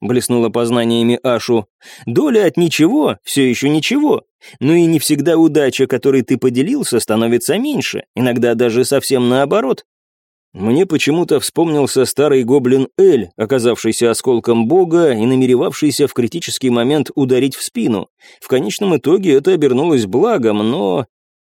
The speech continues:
"Ты ведь не предашь меня, верно?" "Конечно нет,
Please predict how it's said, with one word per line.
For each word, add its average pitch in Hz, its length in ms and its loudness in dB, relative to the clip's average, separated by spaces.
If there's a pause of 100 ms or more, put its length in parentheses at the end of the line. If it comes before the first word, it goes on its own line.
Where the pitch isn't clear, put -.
"Ты 147 180 2
ведь 120 360 -2
не 139 160 2
предашь 131 480 0
меня, 147 360 -2
верно?" 131 460 -2 (540)
"Конечно 127 500 -2
нет, 208 360 0